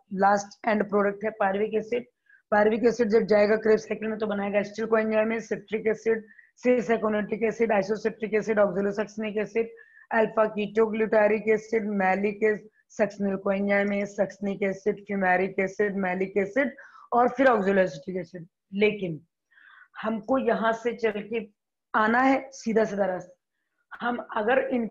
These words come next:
case of emergency प्रोटीन भी खा रहे हैं तो प्रोटीन भी चेंज होगा पेप्टाइड में, पेप्टोन्स में, प्रोटियोज में और फिर अमीनो एसिड में। अमीनो एसिड डायरेक्टली पार्विक एसिड में change हो जाएगा, पार्विक एसिड acetyl coenzyme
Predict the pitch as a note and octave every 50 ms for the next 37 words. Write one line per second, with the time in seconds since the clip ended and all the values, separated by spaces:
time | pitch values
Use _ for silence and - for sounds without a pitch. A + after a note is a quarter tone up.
0 | - A#3 A#3 A3+ A#3 A#3 A3+ A3+ - - A3+ A3 G#3 G3+ F#3+ G3+ G#3 G3 G3+ A3+
1 | B3 G#3 A3+ A3 G#3 - - G#3+ A3 A3 A3 G#3+ B3+ G#3+ F#3 F3 A3 G3+ G3+ G3+
2 | G3+ G3 G3 G3 G3 G3 F3+ - - _ _ _ _ _ _ _ _ - B3 B3
3 | - G#3 A3+ G#3 - G#3+ A3 A3+ A#3 A#3 A#3 G#3+ - - A3 G#3+ G#3+ A3+ G#3+ A3+
4 | G#3+ A3 A3 A3+ - - - G#3+ G#3 G3 - - G#3 G3 G3+ G#3 G3+ G3+ G#3 G#3
5 | G#3+ G#3 G#3 - G#3+ G3 G3 - - G#3 G3+ G3+ G3+ G3+ G3+ - G#3 G#3 G#3 G#3
6 | G3 G#3 G3+ G3+ G3+ F#3 G3 G3+ G3+ G3+ G3+ G3 G3 G#3+ A#3+ C4+ - - _ _
7 | _ _ _ - B3 C4 C4 C4 C4+ C#4 C#4 - - B3+ A#3 G#3+ G#3+ A3 A3 G#3+
8 | G3+ F#3+ E3 - - F3+ D#3+ D#3+ E3 D#3 - _ _ _ _ _ _ _ _ -
9 | A3+ A3 A3 A#3+ A#3+ B3+ C4 B3+ B3+ B3 - B3+ A3+ G3+ A3 G#3+ G3+ G3+ G3+ G#3
10 | A3 A#3+ B3 C4+ - - - - _ _ _ _ _ A3+ G#3 G3+ G#3 A3+ A3 G#3+
11 | A3 G#3+ A3 G#3+ A3 A3+ A3 - A3+ A3+ A3+ G#3+ A3 A#3 A#3 A#3 A#3+ A3+ - A3
12 | G3+ G3 F#3+ G#3 G3+ G3+ G3 G3+ A3+ G3+ G#3 G3 - - G3 G#3 G3+ - G#3 G3+
13 | F#3+ F#3+ F#3 F#3 F3+ F3+ F3+ F3+